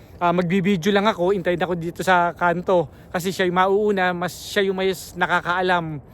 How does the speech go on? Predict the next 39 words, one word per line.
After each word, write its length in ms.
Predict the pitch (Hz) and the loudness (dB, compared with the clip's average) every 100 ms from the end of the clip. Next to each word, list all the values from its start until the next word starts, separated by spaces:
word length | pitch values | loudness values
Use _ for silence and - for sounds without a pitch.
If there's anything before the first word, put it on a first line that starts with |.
| - - - | -20 -20 -6
doon 120 | 180 - | -4 2
sa 80 | 180 | 2
lugar 240 | 170 175 | 2 -2
na 160 | 180 214 | -2 -2
yun. 160 | 226 | -4
Although 240 | 247 277 277 | -2 2 4
alam 240 | 254 240 | 4 2
ko 160 | - 247 | 0 0
rin 160 | 240 | 2
siyang 400 | - 226 220 226 | 2 2 2 2
lugar 240 | 220 214 208 | 2 2 2
na 80 | 214 | 0
siya, 160 | - 175 | -2 -2
pero 320 | 190 190 190 - - - | 0 0 0 -4 -12 -20
baka 240 | - 175 196 | -2 2 4
may 160 | 202 | 4
iba 160 | 214 190 | 2 0
pang 320 | 185 180 185 | -2 -2 2
daanan 560 | 180 185 185 180 190 180 | 4 4 4 2 -2 -2
siya 160 | 175 | -2
na 400 | 165 170 160 160 | 0 -2 -2 -2
mapupuntahan. 880 | 165 165 170 165 170 170 160 160 160 156 - - - - - | -2 -2 -4 -8 -6 -4 -4 -6 -10 -14 -20 -20 -20 -20 -12
Kasi 240 | 160 196 | -4 -2
hindi 160 | 175 175 | -2 -2
ko 160 | 180 | -2
rin 80 | 196 | 0
alam 160 | 202 - | 0 0
kung 480 | 165 175 170 185 | -6 -6 -6 -8
ilang 240 | 196 185 175 | -4 -2 -2
grupo 400 | 170 185 185 185 | 0 2 2 0
ba 240 | 170 180 135 | 2 2 0
yung 240 | 165 175 | -6 -4
mga, 480 | 170 170 165 160 160 - - - - - - - - | -4 -2 -2 0 -2 -6 -18 -20 -20 -20 -20 -20 -12
mga 240 | 165 165 165 160 160 160 156 | -8 -4 -2 -2 -2 -4 -4
homeless 480 | 131 185 185 175 160 | 2 2 4 0 -2
doon. 480 | 156 165 151 139 131 - - - | 0 0 0 -4 -14 -18 -20 -20
So 160 | - 185 | -2 0
mga 320 | 175 185 175 | 2 2 2
kapanyero 640 | 202 185 202 196 170 160 | 0 2 2 4 2 0